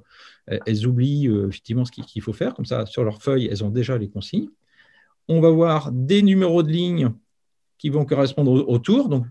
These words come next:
remplissez la première ligne, la deuxième ligne, la troisième ligne. Et on peut mettre des couleurs. Si des gens sont plus, euh, voilà, plus à l'aise avec des couleurs, c'est plus visuel.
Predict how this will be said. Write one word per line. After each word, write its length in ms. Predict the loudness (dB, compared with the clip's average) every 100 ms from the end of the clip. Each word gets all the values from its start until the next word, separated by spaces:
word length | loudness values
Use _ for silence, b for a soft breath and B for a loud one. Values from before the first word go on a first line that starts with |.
| -6
remplissez 520 | -4 -2 -2 2 4
la 100 | 4
première 380 | 2 2 4 4
ligne, 280 | 2 2
la 120 | 2 0
deuxième 400 | 0 2 2 2
ligne, 260 | 2 0
la 100 | -4
troisième 360 | -2 -2 2 2
ligne. 180 | 0 -2 b b b b _
Et 140 | 4 4
on 60 |
peut 140 | 4 4
mettre 180 | 4 2
des 120 | 0
couleurs. 460 | 2 4 6 2
Si 240 | -2 -10 -8
des 140 | -6
gens 180 | -4 -4
sont 180 | -4 -8
plus, 380 | -6 -6 -4 -4
euh, 260 | -4 -6
voilà, 140 | -6 -8
plus 220 | -6 -2
à 60 | 0
l'aise 140 | 2
avec 100 | 0
des 120 | 0
couleurs, 300 | 0 2 2
c'est 100 | -2
plus 180 | 0 0
visuel. 420 | 0 0 0 -2